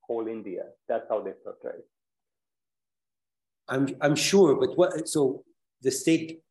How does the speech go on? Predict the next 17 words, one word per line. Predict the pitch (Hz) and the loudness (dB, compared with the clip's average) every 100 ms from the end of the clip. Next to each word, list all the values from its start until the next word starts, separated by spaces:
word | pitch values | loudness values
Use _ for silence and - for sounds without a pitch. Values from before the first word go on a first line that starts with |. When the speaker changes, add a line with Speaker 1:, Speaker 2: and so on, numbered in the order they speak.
| 120 | 0
Speaker 2:
doesn't | 139 151 196 202 | 2 4 4 2
respond, | 208 - 202 226 226 190 | 0 2 4 4 2 0
or | 151 143 | -2 -2
it | |
says, | - 151 143 131 - - _ _ _ _ - | 0 2 2 0 -6 -14 _ _ _ _ -16
"You | 123 | -10
can't | - 156 139 | -2 0 0
have | 143 139 135 | 0 2 2
it | 131 - - _ - 127 | 0 -2 -14 _ -18 -10
because | 123 - 131 123 113 - | -8 0 4 4 2 -2
he's | 123 123 | 0 0
an | 123 | 0
enemy | 127 120 120 120 | 0 -2 0 -2
of | 120 | -2
the | 113 | -4
state," | - 123 120 | -4 -2 -2
and, | 113 107 | -2 -4